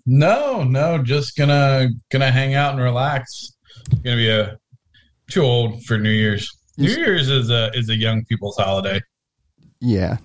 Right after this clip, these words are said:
Speaker 2: You still bacheloring it?
Speaker 1: No, no, the lady came home, uh, yesterday, um, with our puppy, and so I'll be just hanging with them.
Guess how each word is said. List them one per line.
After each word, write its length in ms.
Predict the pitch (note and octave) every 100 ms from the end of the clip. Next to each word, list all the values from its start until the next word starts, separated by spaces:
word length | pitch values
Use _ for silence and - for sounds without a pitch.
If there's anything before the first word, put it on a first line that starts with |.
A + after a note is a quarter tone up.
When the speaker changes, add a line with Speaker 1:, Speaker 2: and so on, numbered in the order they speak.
| -
Speaker 2:
You 80 | D3
still 260 | - D3+ B2
bacheloring 680 | C3+ C#3 - C3+ C3+ C#3
it? 120 | C#3 - _ _ _ _ _ _ _ _ _ _ - - - C3
Speaker 1:
No, 480 | D3+ F3+ A3 A#3 D#3
no, 220 | D#3+ F#3+
the 120 | F#3 E3+
lady 360 | F3+ F#3 F3+
came 260 | - F3+ E3
home, 580 | D3+ E3 E3 D#3+ D#3 D3+
uh, 300 | C#3+ C#3+ C#3+ C#3+
yesterday, 680 | D3 D#3 - F#3 F#3+ G#3 G#3+ - _ _ _ -
um, 480 | A#2+ A#2+ A#2+ A#2+ A#2
with 200 | C#3+ C#3
our 200 | C#3 B2 -
puppy, 560 | C#3+ F#3+ G3 G#3 G#3+
and 260 | C3 B2 A#2+
so 640 | - B2+ A#2 A#2 A#2 A2+ - - - -
I'll 160 | A2+ G2+
be 160 | A2+
just 320 | G#2 G#2+ -
hanging 400 | - B2 B2+ B2
with 120 | A#2 A2
them. 460 | A2+ A2+ G#2 G2+